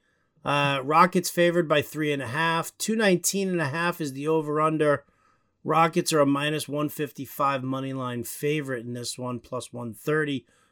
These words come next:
for the Thunder. Is, is Westbrook even coming back this series?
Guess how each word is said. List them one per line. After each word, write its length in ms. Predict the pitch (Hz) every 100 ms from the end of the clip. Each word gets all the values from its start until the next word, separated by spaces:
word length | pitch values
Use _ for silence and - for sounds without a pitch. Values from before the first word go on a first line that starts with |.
| _
for 120 | -
the 140 | 123 123
Thunder. 640 | - 151 156 156 139 131 127
Is, 540 | 135 147 143 135 120
is 180 | - 135
Westbrook 520 | 127 233 - 320 -
even 200 | 233 220
coming 340 | - 175 135 104
back 400 | 113 170 240 -
this 280 | 196 220
series? 520 | - 247 254 269 254